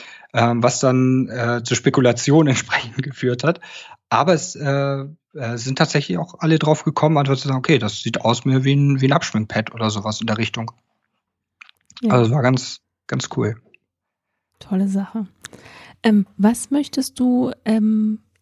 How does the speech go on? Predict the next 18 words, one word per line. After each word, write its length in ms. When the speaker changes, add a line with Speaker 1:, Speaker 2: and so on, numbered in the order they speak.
Speaker 2:
an 120
deine 500
Leser 640
und 160
jetzt 160
auch 120
an 80
deine 280
Hörer 280
noch 180
sagen? 380
Du 60
kannst 260
jetzt 140
gerne 200
noch 340
irgendwas 540
loswerden. 800